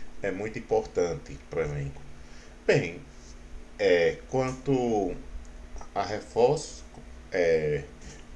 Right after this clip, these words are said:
por isso que eu acho que o ti-, que o elenco do A B C poderia, pelo menos nesse primeiro momento, estar fechado, creio eu, apesar da deficiência da, do lado direito,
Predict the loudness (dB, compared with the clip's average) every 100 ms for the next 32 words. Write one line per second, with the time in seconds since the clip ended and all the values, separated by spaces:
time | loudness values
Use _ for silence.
0 | -8 -2 -2 0 2 4 6 4 0 -8
1 | -10 -10 -12 -12 -4 4 6 4 0 2
2 | 2 2 -2 -2 -2 -4 -6 -4 -2 0
3 | -2 -2 -4 -4 -4 -8 -8 -8 -6 -6
4 | -4 -4 -4 -6 -8 -8 -2 -2 -4 -8
5 | -18 -18 -18 -18 -18 -18 -16 -16 -16 -10
6 | -2 0 2 0 -2 -4 -8 -14 -16 -6
7 | -4 -2 -4 -4 -2 0 2 2 0 0
8 | -2 -4 -8 -8 -4 -2 -2 -4 -6 -4
9 | -2 -2 -4 -2 -2 -2 -8